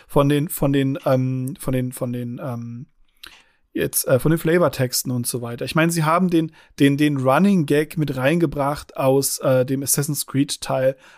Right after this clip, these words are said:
äh, wo, äh, wo Mario Auditore einfach da hinten sagt, "It's me, Mario." Und es, es sagt er halt auch, ist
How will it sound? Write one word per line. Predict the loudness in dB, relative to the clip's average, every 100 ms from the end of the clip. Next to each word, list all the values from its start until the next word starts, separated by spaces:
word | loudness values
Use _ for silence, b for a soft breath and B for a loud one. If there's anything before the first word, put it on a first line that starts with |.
| b
äh, | 2 4 4
wo, | 2 4 2
äh, | 0
wo | -2
Mario | 2 2 4 2
Auditore | 2 -2 -2 2 2 2
einfach | -2 -4
da | -4 -2
hinten | -2 -2 -6
sagt, | -6 -6 B
"It's | 2 2
me, | 0 4 6 6 6
Mario." | 4 4 4 4 4 2 B B
Und | 0
es, | 0 -2
es | -4 0
sagt | 2 0 0
er | 0
halt | 2
auch, | 0 2
ist | 4 4 4 2